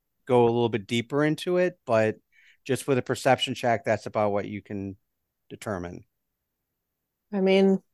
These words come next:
Speaker 2: I'm no doctor, but I've, I've dressed some wounds on the battlefield. This is nothing like that, but I'm down to try.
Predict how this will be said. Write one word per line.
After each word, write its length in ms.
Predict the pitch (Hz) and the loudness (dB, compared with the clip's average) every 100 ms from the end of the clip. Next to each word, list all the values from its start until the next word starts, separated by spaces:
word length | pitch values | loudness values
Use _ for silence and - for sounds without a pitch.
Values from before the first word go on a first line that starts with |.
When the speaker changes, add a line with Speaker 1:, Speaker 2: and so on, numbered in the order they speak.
| - | -8
Speaker 2:
I'm 200 | 165 165 | -2 2
no 160 | 180 185 | 4 4
doctor, 500 | 165 170 - 151 147 | 4 0 -2 -4 -2
but 200 | 151 151 | 0 2
I've, 240 | 147 147 - | 2 0 -4
I've 220 | 151 - - | -4 -4 -8
dressed 400 | - 165 - - | 4 4 4 0
some 440 | 165 151 151 156 - _ | 2 2 0 -6 -8 _
wounds 320 | 160 165 147 | 4 4 4
on 140 | 151 | 0
the 60 | 139 | 0
battlefield. 720 | 156 190 151 - - - 185 - _ | 0 2 2 0 2 2 2 -2 _
This 240 | 220 160 - | 0 0 0
is 100 | 170 | -2
nothing 240 | 165 170 | -2 -2
like 220 | 160 156 | -2 -2
that, 280 | 175 180 - | 0 0 0
but 120 | 160 | 0
I'm 160 | 151 151 | 0 0
down 180 | 156 160 | 0 0
to 80 | - | -2
try. 360 | 196 202 185 | 2 4 2